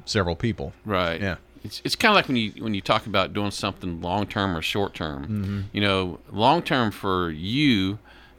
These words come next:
Speaker 2: could be thirty days. Uh, long-term for a company to do something could be three to five years. So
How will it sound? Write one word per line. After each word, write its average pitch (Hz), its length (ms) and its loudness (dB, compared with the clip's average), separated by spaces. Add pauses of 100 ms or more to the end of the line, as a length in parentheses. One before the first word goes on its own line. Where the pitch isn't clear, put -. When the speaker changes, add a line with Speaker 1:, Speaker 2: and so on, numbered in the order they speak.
Speaker 2:
could 104 200 2
be 98 320 4
thirty 101 440 4
days. 92 600 0 (540)
Uh, 95 320 4
long-term 107 800 0
for 90 340 0
a 57 120 -4
company 160 420 2
to 87 140 -2
do 87 160 0
something 71 300 -4
could 92 180 -4
be 87 120 0
three 110 260 0
to 87 80 -2
five 82 320 2
years. 117 500 -2 (560)
So 98 520 4